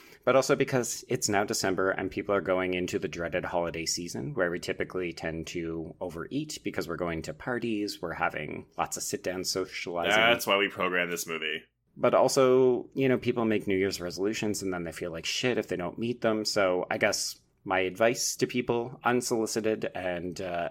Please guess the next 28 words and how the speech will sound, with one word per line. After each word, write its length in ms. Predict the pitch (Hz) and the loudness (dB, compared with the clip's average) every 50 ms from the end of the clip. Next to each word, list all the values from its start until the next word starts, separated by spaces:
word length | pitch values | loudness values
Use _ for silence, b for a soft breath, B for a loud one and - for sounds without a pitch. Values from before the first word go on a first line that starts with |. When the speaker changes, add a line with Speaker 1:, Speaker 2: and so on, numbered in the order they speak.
| - - | -8 -12
Speaker 1:
not 380 | 78 73 71 - - - 165 | -14 -12 -10 -10 -8 -6 -6
at 120 | 165 139 120 | -4 0 0
all 180 | 117 117 113 | 0 2 0
valid, 580 | - 85 80 90 101 95 82 69 71 - - - B B B B B B B B _ _ _ | 0 -2 -2 -2 -2 -4 -4 -8 -8 -10 -10 -12 B B B B B B B B _ _ _
is 420 | - - 113 101 104 104 - - - _ | -6 -4 -4 -2 -2 -4 -4 -6 -8 _
to 120 | - 110 | -10 -6
just 200 | 101 117 117 - | -4 -4 -4 -2
try 140 | - - 117 | 0 0 0
to 100 | 113 123 | 2 2
love 240 | 110 104 107 104 - | 4 4 4 4 4
yourself 300 | - - - 113 113 - | 0 2 2 2 2 2
a 40 | 113 | 2
little 200 | 107 113 110 117 | 2 2 2 2
bit 160 | 113 117 - | 2 2 2
more 340 | - 120 117 117 120 123 123 | 2 2 2 2 2 2 0
and 200 | - - 107 104 | 0 0 -2 -2
try 200 | - - 104 104 | 2 2 2 4
not 200 | 104 107 104 - | 4 2 0 -2
to 80 | - 107 | -4 -6
compare 360 | - - 104 - - 95 95 | -6 -8 -8 -6 -6 -4 -4
yourself 300 | 92 90 - - 87 - | -4 -4 -6 -8 -8 -8
to 140 | - - - | -8 -8 -8
other 160 | - - 78 | -8 -8 -8
people, 380 | 76 - - - - - - - - _ - | -10 -12 -14 -12 -10 -12 -12 -12 -14 _ -12
'cause 180 | - 101 87 - | -12 -10 -8 -8
it's 160 | 90 - - | -10 -8 -8
inherently 460 | 95 87 - 92 90 90 - - 90 | -8 -8 -6 -8 -8 -6 -6 -8 -8
unhealthy. 520 | 87 85 85 82 85 85 - - 87 - | -8 -8 -8 -8 -10 -10 -10 -10 -12 -12